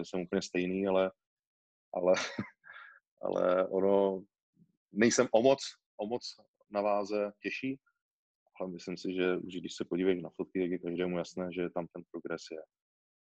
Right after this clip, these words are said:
Jo, a podle m-, já se toho chci držet, chci prostě postupně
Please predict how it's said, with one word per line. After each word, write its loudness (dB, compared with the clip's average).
Jo, -12
a -4
podle -2
m-, -4
já 0
se 2
toho 8
chci -2
držet, 0
chci -8
prostě -6
postupně -4